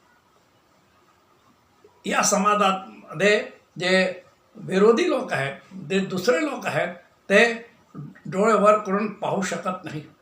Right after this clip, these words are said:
आपण म्हणून अशी प्रार्थना करावी देवीला. आपण नवरात्रामध्ये गरबा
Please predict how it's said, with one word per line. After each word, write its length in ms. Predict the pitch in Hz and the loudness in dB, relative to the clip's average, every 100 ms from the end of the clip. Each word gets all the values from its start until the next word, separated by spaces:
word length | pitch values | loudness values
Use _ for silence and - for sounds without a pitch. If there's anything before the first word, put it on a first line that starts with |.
| _ _ _ _ _ _ _ _ _ _ | _ _ _ _ _ _ _ _ _ _
आपण 340 | 123 - 208 190 - - _ 127 | -14 -2 0 0 -4 -16 _ -4
म्हणून 280 | 160 240 220 - | 0 0 -2 -4
अशी 400 | 151 226 240 - - _ _ _ _ _ _ - | -4 -2 -4 -8 -14 _ _ _ _ _ _ -2
प्रार्थना 400 | 160 185 - 254 | 2 4 2 -2
करावी 440 | 196 190 180 170 147 147 | 2 2 0 -2 -8 -12
देवीला. 520 | 135 185 214 190 - - _ _ _ - | -4 2 4 2 -2 -12 _ _ _ -10
आपण 400 | 160 202 196 190 180 160 | -6 0 2 2 0 -2
नवरात्रामध्ये 920 | 170 185 190 185 180 175 180 165 - - _ _ - 131 | -2 0 0 -2 -4 -2 -2 -2 -4 -16 _ _ -18 -2
गरबा 300 | 170 165 | 0 2